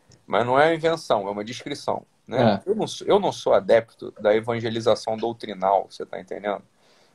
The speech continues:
Speaker 1: É, eu sou adepto da evangelização sacramental, né? O que que é evangelização sacramental? Assim, cara,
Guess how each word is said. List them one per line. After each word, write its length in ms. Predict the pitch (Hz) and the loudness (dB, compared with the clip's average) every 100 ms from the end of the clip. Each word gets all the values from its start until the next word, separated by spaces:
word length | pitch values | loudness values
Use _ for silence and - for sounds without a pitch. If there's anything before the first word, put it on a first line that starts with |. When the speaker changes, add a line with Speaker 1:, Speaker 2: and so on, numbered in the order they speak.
| _ - | _ -4
Speaker 1:
É, 260 | 60 58 - | -2 0 0
eu 40 | |
sou 100 | - 156 | 2 4
adepto 180 | 156 | 4
da 80 | 175 | 4
evangelização 480 | 170 170 170 156 165 | 2 2 2 0 0
sacramental, 920 | 170 170 165 175 160 110 107 117 92 - _ _ _ - - - _ _ _ _ _ _ _ _ | 0 4 4 4 0 2 6 6 4 -2 _ _ _ -20 -18 -20 _ _ _ _ _ _ _ _
né? 180 | 101 120 - _ _ _ | -6 -6 -8 _ _ _
O 40 | _ | _
que 120 | 160 | -6
que 100 | 156 | -2
é 40 | |
evangelização 500 | 190 180 160 151 - 143 | 0 -2 -2 -2 -4 -2
sacramental? 600 | 180 127 127 110 104 113 | -2 0 -2 -4 0 0
Assim, 340 | 113 - 135 | -2 -8 -16
cara, 440 | - - 156 92 | -6 0 2 2